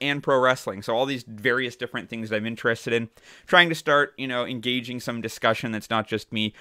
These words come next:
posting bets in there. So hop in there, post whatever you like. Post about new games you like, or wrestling events that you like, or bets that you're making, any sort of those things there. Okay,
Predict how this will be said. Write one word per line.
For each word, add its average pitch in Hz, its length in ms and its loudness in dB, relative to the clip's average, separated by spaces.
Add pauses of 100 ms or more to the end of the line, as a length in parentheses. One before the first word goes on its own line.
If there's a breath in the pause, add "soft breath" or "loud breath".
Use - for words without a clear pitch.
(140)
posting 131 400 4
bets 113 300 4
in 110 80 -4
there. 110 140 2
So 117 140 0
hop 135 280 8
in 117 100 0
there, 117 220 2
post - 440 0 (220 soft breath)
whatever 190 240 4
you 180 100 4
like. 165 280 4
Post 120 240 0
about 135 260 4 (400 soft breath)
new 143 140 2
games 165 340 6
you 123 80 0
like, 101 340 2
or 110 520 4
wrestling 156 280 2
events 113 280 2
that 104 180 0
you 113 60 0
like, 98 340 2
or 101 400 0 (160)
bets 156 300 4
that 135 100 0
you're 113 140 0
making, 98 420 -2
any 143 420 2
sort 123 440 0
of 107 400 -2
those 107 480 -4 (120)
things 95 380 -6
there. 107 440 4 (760)
Okay, 131 460 -4